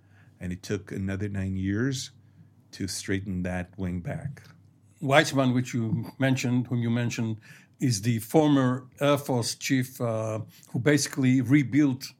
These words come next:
Speaker 2: the Air Force almost from scratch and, uh, prepared it for the Six Day War. He wasn't the commanding officer at the time, but for eight years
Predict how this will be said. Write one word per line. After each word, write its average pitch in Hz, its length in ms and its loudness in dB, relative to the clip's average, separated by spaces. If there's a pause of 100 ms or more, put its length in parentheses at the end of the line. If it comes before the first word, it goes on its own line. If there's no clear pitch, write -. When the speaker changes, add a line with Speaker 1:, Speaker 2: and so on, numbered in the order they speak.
Speaker 2:
the 120 320 -4
Air 147 200 0
Force 131 260 -4
almost 135 420 -2
from 120 280 -4 (200)
scratch 151 520 -2
and, 117 340 -4 (460)
uh, 110 280 -2
prepared 143 480 2
it 117 140 -2
for 131 140 -4
the 117 100 -6
Six 123 240 -4
Day 120 120 -4
War. 120 260 0
He 117 60 -2
wasn't 117 500 -4 (360)
the 113 240 -2
commanding 143 440 4
officer 131 340 0
at 120 60 -2
the 120 80 -2
time, 135 340 0
but 117 260 -6 (280)
for 143 240 -2
eight 151 280 2
years 135 400 2